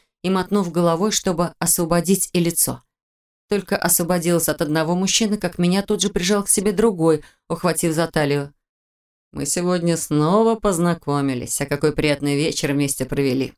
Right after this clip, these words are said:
мечтательно вздохнул Артон. "Провели вместе вечер?"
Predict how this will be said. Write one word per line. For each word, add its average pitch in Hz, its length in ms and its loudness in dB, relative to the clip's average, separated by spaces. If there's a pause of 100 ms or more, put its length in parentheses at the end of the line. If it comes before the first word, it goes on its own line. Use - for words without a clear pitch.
(440)
мечтательно 190 640 2
вздохнул 180 480 -2
Артон. 156 420 -4 (920)
"Провели 147 560 4
вместе 147 520 0
вечер?" 139 600 2